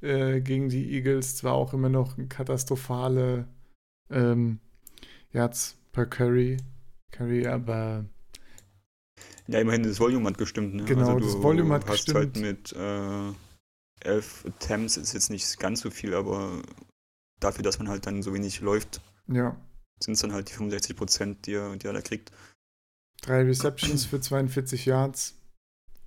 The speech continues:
Speaker 1: Kann man, äh, kann man auch noch gut mitnehmen als Punkte. Und ich denke, er wird ü-, über die,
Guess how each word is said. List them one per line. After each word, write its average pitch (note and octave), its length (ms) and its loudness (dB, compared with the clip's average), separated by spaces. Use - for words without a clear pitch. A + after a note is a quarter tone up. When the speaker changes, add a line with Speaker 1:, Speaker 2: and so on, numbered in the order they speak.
Speaker 1:
Kann C3 220 0
man, B2 320 2
äh, C3 340 -2
kann B2 140 -6
man B2 120 -4
auch B2+ 100 -4
noch B2 200 -4
gut C3 180 -6
mitnehmen C3 420 2
als B2+ 260 -2
Punkte. C3 480 -2
Und B2 180 0
ich A2+ 140 -8
denke, C3 280 4
er A#2+ 100 4
wird C3 300 6
ü-, C#3 300 -2
über C3+ 380 4
die, B2+ 500 0